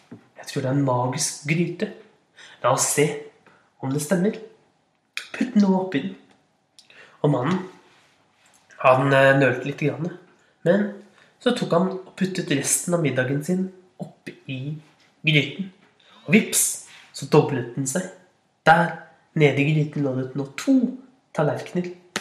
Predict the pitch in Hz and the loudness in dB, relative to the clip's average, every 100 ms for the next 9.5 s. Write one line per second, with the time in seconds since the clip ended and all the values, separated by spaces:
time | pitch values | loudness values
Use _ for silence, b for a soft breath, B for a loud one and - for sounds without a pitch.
0 | - _ _ _ 139 127 139 190 - 202 | -12 _ _ _ -10 -6 -2 -2 0 4
1 | 180 170 156 165 - - - 185 135 - | 4 4 2 0 -2 -10 -2 0 0 -4
2 | - _ _ _ _ _ _ _ _ _ | -12 _ _ _ _ _ _ _ _ _
3 | _ _ b b b b b 135 180 208 | _ _ b b b b b 6 8 8
4 | 208 208 214 175 165 - - 147 170 175 | 8 6 4 2 2 -2 -4 2 4 4
5 | - - 143 151 151 127 - - _ _ | 0 0 0 2 2 0 -8 -14 _ _
6 | - _ B B B 143 147 175 196 208 | -20 _ B B B -2 4 6 8 6
7 | - - - _ _ - 139 123 160 - | 2 -10 -20 _ _ -8 -6 -2 -2 0
8 | 165 139 131 165 170 143 - 151 151 - | 0 0 -4 -8 -6 -6 -4 -4 -4 -4
9 | 156 180 - - | -2 -4 -6 -16